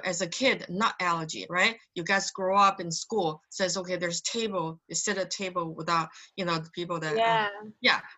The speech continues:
Speaker 1: away from all your friends." It's, "Oh, I hate that," you know, right? So
Speaker 2: Yeah.
Speaker 1: you have to avoid, you have to go to a restaurant, ask them, you know, what, 'cause last time I listened to a podcast, you're allergic to, you had a Thai food and you had a reaction, remember?
Speaker 2: Yes,
Speaker 1: Now,
Speaker 2: yes.
Speaker 1: now remember in Thai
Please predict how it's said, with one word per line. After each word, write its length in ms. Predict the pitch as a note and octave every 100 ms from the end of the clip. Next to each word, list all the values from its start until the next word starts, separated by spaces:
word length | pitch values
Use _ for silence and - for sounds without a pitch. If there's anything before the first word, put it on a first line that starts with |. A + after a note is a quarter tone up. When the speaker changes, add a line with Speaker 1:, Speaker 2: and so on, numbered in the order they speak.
| -
Speaker 1:
away 320 | F#3+ G3+ C4
from 220 | C4 A3
all 120 | F#3+ G3
your 160 | F#3
friends." 520 | F3 A#3+ G3 D3+ D#3 -
It's, 180 | G3
"Oh, 240 | A#3+ C#4+ C4+
I 140 | G#3+
hate 300 | G3+ B3 C#4 -
that," 260 | E3 D#3 -
you 100 | F3+
know, 100 | E3+
right? 340 | F3 G3 A#3 - - - C#4+
So 120 | B3+ G#3+
Speaker 2:
Yeah. 100 | G#3
Speaker 1:
you 60 |
have 160 | A3+ A3
to 180 | - F#3+
avoid, 520 | E3 F3+ G3 G#3+ B3+ - -
you 60 | G3+
have 120 | F#3+
to 120 | G3+ F#3
go 120 | G#3
to 120 | C4
a 60 | A3
restaurant, 520 | G3 F#3 - F#3 -
ask 240 | G3 G3
them, 220 | - E3+ E3+
you 80 |
know, 100 | E3
what, 300 | D#3+ E3+ G3 - - -
'cause 160 | G3+
last 240 | A3 A3+ A#3
time 180 | A#3+ G3
I 140 | F3+
listened 380 | F#3 G#3 - G3+
to 140 | G3
a 60 | F3+
podcast, 600 | - G3+ - E3+ E3 -
you're 180 | F3 E3
allergic 320 | E3+ F#3 G3 E3
to, 160 | F#3 D#3+ - -
you 100 | -
had 160 | G3+ G3+
a 60 | F#3
Thai 340 | - A3 B3
food 380 | B3+ G3+ E3 D#3+
and 160 | -
you 80 | F3
had 120 | F3+
a 60 | E3
reaction, 640 | D#3 D#3 E3 F3+ - -
remember? 420 | - F3 F#3 G#3+ B3
Speaker 2:
Yes, 380 | G#3+ G3 G#3 -
Speaker 1:
Now, 180 | G#3 F3+
Speaker 2:
yes. 80 | E3+ _ -
Speaker 1:
now 100 | G3
remember 520 | F#3+ G3+ A#3 C#4 A#3 F3
in 220 | F#3 F3+
Thai 280 | - A#3